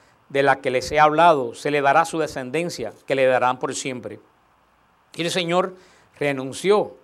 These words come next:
a lanzar el mal con que había amenazado a su pueblo. Aquí vemos algo muy interesante. ¿Qué hace Moisés aquí?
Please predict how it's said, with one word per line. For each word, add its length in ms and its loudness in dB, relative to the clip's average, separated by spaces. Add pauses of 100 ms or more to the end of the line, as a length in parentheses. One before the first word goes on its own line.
a 80 -2
lanzar 640 -2
el 160 -10
mal 400 -2 (360)
con 180 -8
que 100 -6
había 160 -6
amenazado 680 -6 (180)
a 80 -20
su 160 -10
pueblo. 320 -8 (140)
Aquí 220 -4
vemos 260 2
algo 300 -2 (380)
muy 120 -8
interesante. 640 -8
¿Qué 100 4
hace 180 2
Moisés 280 -2
aquí? 300 -2